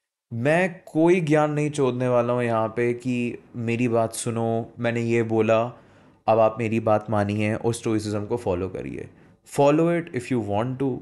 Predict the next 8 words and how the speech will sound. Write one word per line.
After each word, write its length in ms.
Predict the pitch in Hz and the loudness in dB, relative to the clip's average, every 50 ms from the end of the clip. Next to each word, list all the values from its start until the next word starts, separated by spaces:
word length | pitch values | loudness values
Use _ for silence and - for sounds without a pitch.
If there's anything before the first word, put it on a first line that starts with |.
| - - | -10 -14
if 160 | 117 - - | -14 -8 -4
you 120 | 127 120 117 113 110 | -2 -2 -2 -2 -2
don't, 300 | 113 120 123 123 - - - - - _ _ _ _ _ 104 | -2 -2 -4 -6 -8 -12 -20 -20 -20 _ _ _ _ _ -8
don't। 320 | 98 92 90 90 92 - - _ _ _ _ _ _ _ _ _ _ _ _ _ _ - | -8 -8 -8 -8 -12 -16 -20 _ _ _ _ _ _ _ _ _ _ _ _ _ _ -2
My 280 | 120 139 156 175 185 | 0 2 4 4 2
whole 600 | 175 - - - - 143 156 180 202 220 220 214 - - - _ - | 0 -2 -6 -2 2 4 6 6 6 4 4 0 -4 -10 -8 _ 0
idea 520 | 120 123 131 139 147 170 165 131 98 95 95 - - - 120 | 2 2 4 4 4 4 4 2 2 0 -4 -10 -14 -10 -4
behind 720 | 107 123 117 117 113 123 139 151 170 180 185 180 175 - | -2 -2 -2 0 -2 -2 0 0 -2 -2 -4 -6 -8 -12